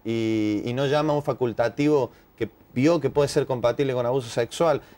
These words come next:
Las irregularidades de todo el sistema han sido terribles, y no solo policial,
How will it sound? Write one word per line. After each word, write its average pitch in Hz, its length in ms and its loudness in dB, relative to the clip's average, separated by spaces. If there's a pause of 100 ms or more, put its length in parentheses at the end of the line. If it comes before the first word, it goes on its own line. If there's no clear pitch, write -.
Las 127 100 2
irregularidades 156 1000 2
de 127 180 0
todo 208 180 4
el 170 120 2
sistema 139 460 0
han 123 60 -6
sido 147 320 2 (460)
terribles, 175 640 2
y 156 80 0
no 185 100 0
solo 196 320 2
policial, 190 640 2